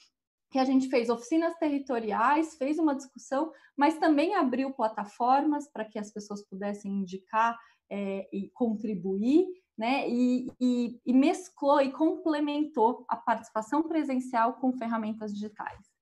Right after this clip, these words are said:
É, outro exemplo que eu queria destacar, de modo breve, foi o gabinete aberto, muito inspirado no gabinete digital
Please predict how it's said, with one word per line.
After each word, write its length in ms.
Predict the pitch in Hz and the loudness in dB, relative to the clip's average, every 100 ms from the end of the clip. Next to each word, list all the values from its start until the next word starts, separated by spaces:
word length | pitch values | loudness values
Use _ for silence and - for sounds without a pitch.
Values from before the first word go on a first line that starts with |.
| _ _ _ _ | _ _ _ _
É, 280 | - 220 233 - | -2 0 0 4
outro 280 | 339 359 | 4 6
exemplo 340 | 349 320 294 - | 4 4 0 0
que 60 | |
eu 60 | 262 | -4
queria 260 | 262 240 226 | 0 0 -2
destacar, 640 | - 202 202 - 311 277 | -2 -4 0 6 6 6
de 100 | 254 | 2
modo 320 | 226 214 208 | -2 -2 -4
breve, 640 | 202 254 320 320 233 220 | -4 2 4 4 0 -6
foi 260 | - - 302 | -4 0 2
o 60 | 262 | 4
gabinete 540 | 285 285 277 285 339 | 4 4 0 0 2
aberto, 500 | 294 254 233 220 226 | 4 8 6 6 0
muito 340 | 220 339 466 | 2 2 2
inspirado 460 | 415 403 302 269 262 | -2 -2 2 2 2
no 100 | 233 | -2
gabinete 540 | 233 214 233 220 214 | -4 -4 -2 -2 -4
digital 720 | 196 196 214 - - 214 403 | -8 -8 -6 0 4 4 2